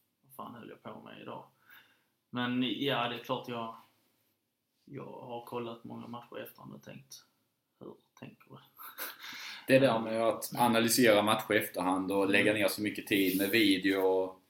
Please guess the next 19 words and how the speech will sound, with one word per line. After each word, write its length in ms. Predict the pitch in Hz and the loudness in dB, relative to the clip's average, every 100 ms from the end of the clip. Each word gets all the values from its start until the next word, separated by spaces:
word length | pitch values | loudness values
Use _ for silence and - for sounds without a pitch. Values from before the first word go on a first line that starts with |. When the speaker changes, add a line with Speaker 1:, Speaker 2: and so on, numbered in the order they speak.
| _ _ _ _ | _ _ _ _
Speaker 1:
Mm. 120 | 117 117 | -10 2
Speaker 2:
statistik. 920 | 117 - 110 - 104 90 90 - - _ _ - | 4 4 2 4 6 6 2 -8 -20 _ _ -2
Tycker 220 | 117 110 | 0 2
du 160 | 107 | 2
att 100 | 95 | 4
det 100 | 123 | 2
kan 180 | 113 107 | 0 0
gå 120 | 104 | -2
till 140 | 104 95 | 0 0
överdrift, 580 | 120 107 85 90 - 95 | 0 0 -2 -4 -4 -6
att 120 | - | -6
det 100 | 92 | -4
blir 120 | 98 | -2
för 480 | - 113 90 85 - _ | -2 0 0 0 -4 _
nördigt 640 | 110 131 113 90 87 82 98 | 2 4 4 0 -2 -4 -4
och 80 | |
detaljerat? 720 | 95 92 98 110 82 - - - - _ | -4 -4 -4 -2 -2 -2 -10 -18 -20 _
Speaker 1:
Ja. 260 | 107 101 78 - _ _ - - - - - - - _ _ - | -10 -8 -8 -12 _ _ -20 -20 -18 -18 -18 -20 -20 _ _ -2
Ja, 540 | 143 143 143 139 139 | 2 4 4 4 2